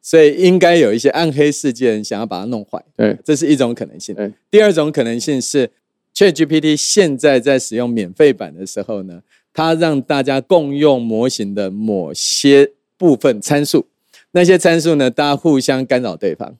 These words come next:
Speaker 2: 嗯。
Speaker 1: 啊，因为你用透过提示互相学习，就互相干扰对方，所以学学就坏掉。不过不用太担心，是因为它的最核心的基础模型呢，应该不会被人家动到。
Speaker 2: 简单讲，就是有点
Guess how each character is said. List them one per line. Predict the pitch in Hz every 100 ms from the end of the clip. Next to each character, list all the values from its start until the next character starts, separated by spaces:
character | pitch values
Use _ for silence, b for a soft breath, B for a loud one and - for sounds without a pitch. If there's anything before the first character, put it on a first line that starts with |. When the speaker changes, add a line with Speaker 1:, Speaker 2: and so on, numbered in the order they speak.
| _ -
Speaker 2:
嗯。 | 110 104
Speaker 1:
啊， | 104
因 | 139
为 | 156
你 | 123
用 | 127 135
透 | 143 131
过 | 131
提 | 120 113
示 | - 117
互 | 123
相 | 117 117
学 | 107
习， | - 87
就 | 101
互 | 95 120
相 | 113 110
干 | 113
扰 | 104
对 | - 95
方， | 85 90 - b b
所 | -
以 | 135 117
学 | - 135
学 | 135 113
就 | 120
坏 | 123 107
掉。 | 101 92
不 | 92
过 | 175 175
不 |
用 | 175 175
太 | 170
担 | 139 139
心， | 135 135 135
是 | 139
因 | 135
为 | 127
它 | 117 135
的 | 127 113 _ _ -
最 | 196
核 | 147 127 120
心 | 123 139 131
的 | 120
基 | - 127
础 | 117
模 | 101 101
型 | 110 - 101
呢， | 101
应 | 139 135
该 | 143
不 | 147 110
会 | 127
被 | 98
人 | 98 92
家 | 92
动 | - 92
到。 | 80 - _ _
Speaker 2:
简 | - 113
单 | 160
讲， | 160 110
就 | 117
是 | 139
有 | 120
点 | 123 104